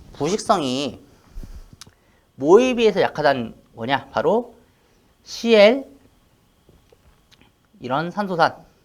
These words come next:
이런 것들에 비해서는 부식성이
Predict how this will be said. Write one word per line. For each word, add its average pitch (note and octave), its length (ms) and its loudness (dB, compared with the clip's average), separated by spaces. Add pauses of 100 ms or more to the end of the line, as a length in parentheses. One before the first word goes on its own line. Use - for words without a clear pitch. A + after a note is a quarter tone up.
(160)
이런 F#3 420 -6
것들에 C#3+ 520 0
비해서는 C#3 800 2
부식성이 D3+ 580 -6